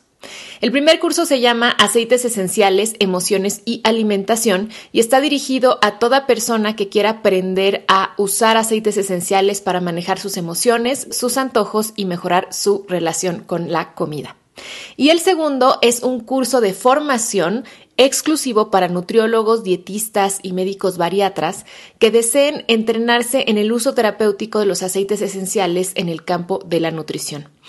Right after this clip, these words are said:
Esta es una formación avanzada con duración de nueve semanas, donde a través de la teoría más actualizada, la nueva terapéutica y discusión de casos clínicos,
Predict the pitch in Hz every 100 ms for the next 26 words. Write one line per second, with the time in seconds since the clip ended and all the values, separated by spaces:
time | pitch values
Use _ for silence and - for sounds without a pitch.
0 | - - - 226 226 262 262 247 247 214
1 | 202 226 220 220 202 196 - 226 214 240
2 | - 202 190 180 175 220 214 208 208 202
3 | 208 202 214 220 233 220 202 185 - -
4 | - - - 233 233 233 240 233 269 269
5 | 247 214 220 214 220 233 226 196 180 180
6 | 226 220 208 214 - 175 180 180 190 190
7 | 131 - 202 208 214 214 190 190 - 226
8 | 233 226 226 226 226 233 226 233 226 -
9 | 247 233 220 180 190